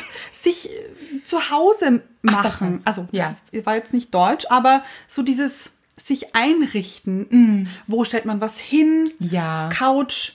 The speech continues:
Speaker 1: Esstisch, wo kommen die Sachen hin? Dass man sich auch, auch wenn Kartons sich stapeln, dass man es sich gemütlich macht.
Speaker 2: Oh ja, schön. Genau.
Speaker 1: Ja.
Speaker 2: Das kann man auch immer.
Speaker 1: Absolut.
Speaker 2: Ihr habt ja auch ab und zu mal schon drinnen geschlafen.
Speaker 1: Ja.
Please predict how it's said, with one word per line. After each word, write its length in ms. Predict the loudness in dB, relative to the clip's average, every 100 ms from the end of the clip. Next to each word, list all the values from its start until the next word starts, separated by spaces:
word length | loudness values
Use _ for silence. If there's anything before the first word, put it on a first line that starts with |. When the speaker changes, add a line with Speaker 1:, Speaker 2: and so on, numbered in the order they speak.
| _
Speaker 1:
Esstisch, 580 | 0 0 -4 -6 -4 -4
wo 80 | -4
kommen 240 | -4 -4
die 60 | -4
Sachen 260 | -6 2
hin? 180 | 4 2 0
Dass 160 | -6 0
man 140 | 0
sich 260 | 0 -4 2
auch, 280 | 2 2 -2 _
auch 260 | 2 2 2
wenn 340 | 0 2 2 0 _ -14
Kartons 560 | -14 -2 2 4 2
sich 160 | -2 -6
stapeln, 640 | 0 2 2 4 2 2 -2 -20 -6
dass 200 | -4 0
man 100 | 0
es 180 | 2 0
sich 220 | -2 0
gemütlich 540 | 0 2 -2 -6 -8
macht. 480 | -8 -8 -14 -16 -16
Speaker 2:
Oh 40 | -18 -12
ja, 180 | -10 -10
schön. 640 | -8 -4 -4 -2 -4 -2
Genau. 560 | 4 6 6 4 0 -4
Speaker 1:
Ja. 100 | -4 -4
Speaker 2:
Das 60 |
kann 120 | -2 0
man 100 | 0
auch 180 | 0
immer. 380 | 0 2 2 -4 -10 _ _ -6
Speaker 1:
Absolut. 760 | 2 2 0 -4 0 0 0 -2
Speaker 2:
Ihr 100 | -4
habt 140 | -2
ja 140 | 0 0
auch 40 |
ab 160 | 0 0
und 100 | -2
zu 160 | -2
mal 280 | -2 -2 -2
schon 140 | -2 0
drinnen 240 | 2 4
geschlafen. 720 | 2 2 0 0 0 0 2
Speaker 1:
Ja. 360 | 4 4 4